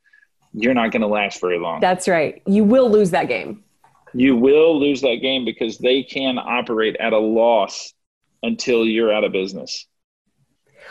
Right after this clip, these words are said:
Speaker 2: Well, it's just such a cool story. I appreciate you sharing this with us. Before we wrap up, let me ask you this. What would be one piece of advice that you would have for producers that are considering moving into some sort of a value-added market?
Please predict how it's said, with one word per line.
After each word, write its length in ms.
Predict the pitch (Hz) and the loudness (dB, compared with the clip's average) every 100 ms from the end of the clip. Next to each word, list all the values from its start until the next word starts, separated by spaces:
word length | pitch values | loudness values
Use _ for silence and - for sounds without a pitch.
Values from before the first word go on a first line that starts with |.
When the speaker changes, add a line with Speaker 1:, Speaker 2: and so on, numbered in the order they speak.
| - | -6
Speaker 2:
Well, 260 | 254 262 247 | 2 4 4
it's 220 | 254 - - | 2 -2 -2
just 240 | 339 - | 0 2
such 180 | 247 208 | 0 0
a 40 | |
cool 220 | - 190 | -2 -2
story. 300 | 180 - 180 | -2 0 0
I 60 | 170 | 0
appreciate 400 | 175 233 233 226 | 0 0 2 2
you 80 | 190 | 2
sharing 300 | 208 190 180 | 2 2 2
this 180 | 170 180 | 0 -2
with 160 | 175 | 0
us. 220 | 170 165 - 180 | 0 0 -4 -2
Before 340 | 202 - 262 | -2 2 2
we 100 | 294 | 4
wrap 280 | 269 233 214 | 2 2 0
up, 200 | 180 160 | -2 -2
let 140 | 180 196 | 0 0
me 80 | 208 | 0
ask 220 | 196 190 | -2 -2
you 80 | 165 | 0
this. 360 | 160 160 - - - - - | -2 -4 -10 -20 -20 -18 -4
What 340 | 208 254 277 | 2 4 4
would 140 | 294 226 | 4 2
be 200 | 208 196 | 2 2
one 380 | 180 220 277 | 0 2 2
piece 240 | 269 247 240 | 2 0 0
of 60 | |
advice 460 | 214 180 175 180 185 | -2 -2 -2 -4 -6
that 100 | - | -6
you 140 | 175 | -4
would 100 | 180 | -4
have 300 | 175 170 170 | -4 -4 -6
for 280 | - 180 175 | -4 -2 -2
producers 720 | 170 190 180 180 165 160 165 - | -4 -2 0 0 -2 -2 -4 -4
that 120 | 175 | -4
are 80 | 175 | -2
considering 840 | 180 175 - 180 175 175 175 170 196 | -4 -4 -2 0 0 0 0 -2 0
moving 380 | 196 196 175 | 2 2 2
into 200 | 175 180 | 0 -2
some 220 | 165 160 165 | -4 -6 -6
sort 200 | 165 156 | -4 -2
of 80 | |
a 80 | 147 | -2
value-added 680 | 156 151 151 151 143 143 139 | -2 -2 0 -2 -2 -4 -4
market? 400 | 139 101 90 - | -8 -8 -10 -12